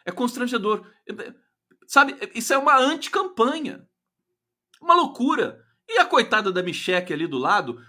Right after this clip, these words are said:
vamos ver de novo, isso aqui, isso aqui tem que virar rap, tem que virar sampler, né?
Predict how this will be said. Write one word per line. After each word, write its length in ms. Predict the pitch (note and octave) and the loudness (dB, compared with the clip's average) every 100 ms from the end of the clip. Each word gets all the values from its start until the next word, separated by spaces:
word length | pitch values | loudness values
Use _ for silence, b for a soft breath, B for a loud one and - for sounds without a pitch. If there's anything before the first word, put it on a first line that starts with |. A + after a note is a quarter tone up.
| - | 0
vamos 340 | E3 - F4 | 4 4 4
ver 120 | C4 | 0
de 120 | D4 | -2
novo, 260 | B3+ G#3+ A3 | -2 0 -2
isso 140 | G3 | -4
aqui, 180 | G#3 B3 | -6 -4
isso 140 | B3 B3 | -4 -2
aqui 160 | C#4+ | -4
tem 140 | C#4+ C#4+ | -8 -8
que 80 | |
virar 480 | C4+ B3+ G3+ C4 C4+ B B | -6 0 2 2 0 B B
rap, 500 | - A3+ A#3+ - - b b | 2 4 4 0 -20 b b
tem 140 | - A3+ | -6 -4
que 80 | A3 | -4
virar 420 | G#3 G3 A#3 A#3 _ _ | -2 2 0 -2 _ _
sampler, 760 | - - A#3 B3+ B3 A#2+ E2+ _ _ _ | -8 0 0 0 -4 -8 -10 _ _ _
né? 240 | E3 A#3+ | -6 -6